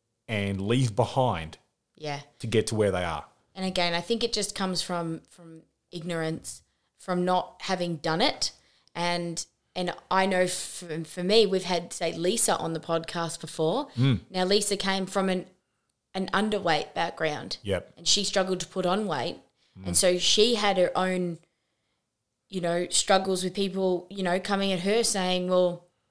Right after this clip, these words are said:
Speaker 2: what, like, what's the problem here?"
Speaker 1: "What's wrong with you? You're fine."
Speaker 2: You're
Speaker 1: Yeah,
Speaker 2: fine.
Speaker 1: yeah.
Speaker 2: No, that's, and that's also, that's also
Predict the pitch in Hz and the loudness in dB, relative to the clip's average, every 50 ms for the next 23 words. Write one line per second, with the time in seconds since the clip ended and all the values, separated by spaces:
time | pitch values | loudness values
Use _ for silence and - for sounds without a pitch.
0 | _ _ _ _ _ _ _ _ _ _ _ _ 196 202 196 - - _ _ - | _ _ _ _ _ _ _ _ _ _ _ _ -10 -10 -10 -10 -14 _ _ -4
1 | 196 196 190 - 196 196 190 - - - 202 208 226 254 233 196 185 170 147 143 | -4 -4 -4 -2 -4 -4 -2 -2 -2 0 0 0 2 0 -2 -2 -2 -2 -2 0
2 | - 117 120 107 127 120 113 113 104 113 104 98 90 - - 101 92 82 80 - | 4 4 6 6 6 6 6 4 4 4 2 2 2 2 4 4 4 2 -2 -6
3 | - _ _ 262 - - 622 - 349 247 170 160 160 - - 92 165 - - - | -12 _ _ -10 -2 2 2 4 4 2 0 -2 -4 -6 -6 -6 -6 -6 -6 -8
4 | - 240 247 240 214 175 165 175 208 202 - _ _ _ _ - 226 220 226 - | -6 -2 2 2 2 2 2 0 -4 -6 -10 _ _ _ _ 0 0 0 0 0
5 | - - 220 220 226 247 269 285 - - - - 220 247 277 - - - 220 180 | 0 2 2 4 4 4 4 4 2 0 2 4 6 6 6 6 6 6 6 6
6 | 180 190 240 - - - _ _ - 208 240 277 277 - - - 202 190 185 - | 6 4 0 -4 -8 -14 _ _ 0 2 2 2 2 2 2 2 2 2 0 0
7 | - 180 170 170 165 170 165 | 2 2 2 2 2 0 -2